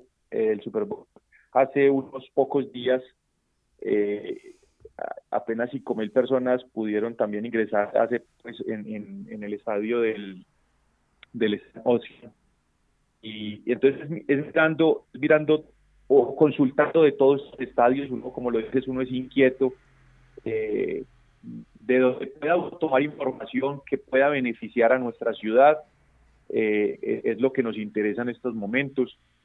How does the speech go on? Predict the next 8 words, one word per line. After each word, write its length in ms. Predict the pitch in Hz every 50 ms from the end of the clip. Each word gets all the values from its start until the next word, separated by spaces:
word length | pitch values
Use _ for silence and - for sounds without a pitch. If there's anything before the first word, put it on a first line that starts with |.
| _ _ _ _ _
y, 840 | - 123 120 113 110 110 107 104 104 101 101 98 98 95 92 90 - _ _ _ _ _ _ _ _ _ -
y, 300 | - 110 107 107 104 98 95 - _ _ _ _ _ _ _ _
y 120 | 123 120
eso 120 | 110 104 135
es 40 |
lo 100 | 143 143
que 140 | 139 143 131
queremos, 420 | - 120 113 131 127 107 101 98